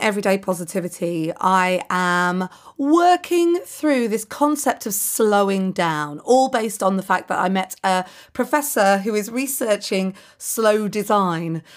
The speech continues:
It was a really fascinating meet, and it really got me thinking about how we live life so quickly, and in some ways that's so amazing, isn't it? That you can book your, you can, on your phone, you can buy, uh, light bulbs that will arrive tomorrow. It's all super quick. You know, you've booked a holiday in seconds,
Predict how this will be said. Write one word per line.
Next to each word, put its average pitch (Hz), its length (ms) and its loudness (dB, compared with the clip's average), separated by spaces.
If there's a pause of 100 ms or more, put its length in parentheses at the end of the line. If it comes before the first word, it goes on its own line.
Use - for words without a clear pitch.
(220)
It 202 60 -4
was 202 140 0
a - 20 -2
really 277 340 2
fascinating 208 640 -2
meet, 180 400 -2
and 190 400 0
it - 120 -6
really 277 320 0
got 277 160 0
me 247 100 0
thinking 220 380 -4
about 170 320 -2
how 175 480 -2 (340)
we 220 160 -6
live 254 300 -2
life 339 260 4
so 302 180 -2
quickly, 180 560 -6
and 220 140 -4
in 262 80 -2
some 311 220 -2
ways 285 160 0
that's 269 160 -4
so 285 180 2
amazing, 254 440 0
isn't 175 140 -6
it? 160 100 -6
That 160 100 -8
you 190 80 -8
can 185 180 -8 (380)
book 294 260 -2
your, 262 260 -2
you 226 140 -6
can, 208 340 -4
on 285 220 4
your 277 100 0
phone, 247 380 0
you 240 80 -2
can 214 220 -2
buy, 277 440 2 (360)
uh, 196 260 4
light 294 240 0
bulbs 254 360 2
that 226 100 -2
will 226 100 2
arrive 285 380 2
tomorrow. 220 460 2
It's 208 200 -2
all 302 320 4
super 320 380 0
quick. 247 340 2
You 240 80 -2
know, 214 60 -2
you've 202 160 -6
booked 294 180 -4
a 277 60 0
holiday 233 400 0
in 196 100 -4
seconds, 214 460 -4